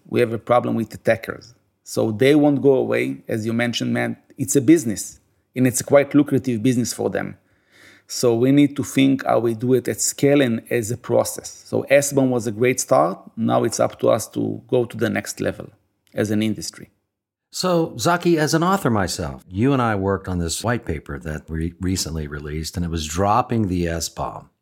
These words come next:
Speaker 2: Why the Industry Must Unite to Defend Against Software Supply Chain Attacks. And I know that you're traveling all over the world, planes, trains, automobiles, hotels, whatever.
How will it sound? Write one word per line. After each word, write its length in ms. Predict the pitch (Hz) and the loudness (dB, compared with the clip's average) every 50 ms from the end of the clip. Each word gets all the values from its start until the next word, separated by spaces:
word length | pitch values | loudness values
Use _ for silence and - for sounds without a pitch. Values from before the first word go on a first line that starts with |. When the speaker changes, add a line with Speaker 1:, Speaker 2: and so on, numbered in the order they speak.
| _ - | _ -8
Speaker 2:
Why 480 | - 90 90 98 107 113 123 139 143 | -4 -2 0 2 2 2 2 2 2
the 180 | 139 131 131 123 117 | 2 2 2 2 2
Industry 440 | 110 104 104 95 - - 110 101 95 | 0 0 -2 -4 -4 -4 -4 -2 0
Must 540 | 95 92 95 95 101 107 113 - - - | 0 0 0 2 2 0 0 -2 -4 -4
Unite 360 | 110 101 95 92 90 87 82 - | -4 -2 -2 -2 -2 -4 -4 -6
to 80 | 90 80 | -8 -10
Defend 400 | - 80 - 85 80 78 80 80 | -10 -10 -8 -8 -8 -6 -6 -8
Against 640 | 78 - 80 76 78 78 - - - - - - | -8 -8 -8 -8 -6 -6 -4 -6 -6 -6 -10 -12
Software 340 | - - 92 - - 80 76 | -10 -10 -10 -10 -8 -8 -8
Supply 380 | - - - - - - 67 67 | -8 -8 -10 -10 -12 -12 -12 -12
Chain 260 | - - - 69 67 | -12 -14 -14 -14 -14
Attacks. 540 | 73 - - 85 82 76 60 - - - - _ - | -14 -14 -10 -8 -8 -8 -8 -10 -14 -18 -14 _ -2
And 420 | 139 135 135 131 131 131 131 131 | 0 2 4 4 4 2 2 2
I 40 | 139 | 2
know 260 | 143 160 175 196 196 | 2 4 4 4 4
that 140 | - 165 139 | 4 2 2
you're 260 | 113 120 123 117 110 | 2 2 2 2 2
traveling 480 | 107 - - 131 127 135 139 143 135 123 | 0 0 0 2 4 4 4 4 2 2
all 220 | 120 117 113 110 | 2 2 2 2
over 160 | 107 98 92 | 0 0 0
the 80 | 95 82 | 0 -2
world, 420 | 82 85 82 87 98 104 85 - | -2 -2 -2 -2 -2 -4 -4 -6
planes, 460 | - 98 95 98 101 101 101 92 85 82 | -4 -2 -2 0 0 0 -2 -2 -4 -6
trains, 480 | - - 98 98 98 98 95 90 85 | -6 -2 -2 0 0 0 0 -2 -2
automobiles, 640 | 92 92 92 92 92 85 80 90 87 90 90 85 85 | -2 -2 -2 -2 -4 -2 -2 -2 -2 -2 -2 -4 -4
hotels, 500 | 82 90 87 87 - 85 82 85 78 73 | -6 -8 -6 -4 -4 -4 -4 -4 -6 -6
whatever. 460 | 76 82 90 95 95 98 101 95 - | -4 -2 -2 0 0 0 0 -2 -4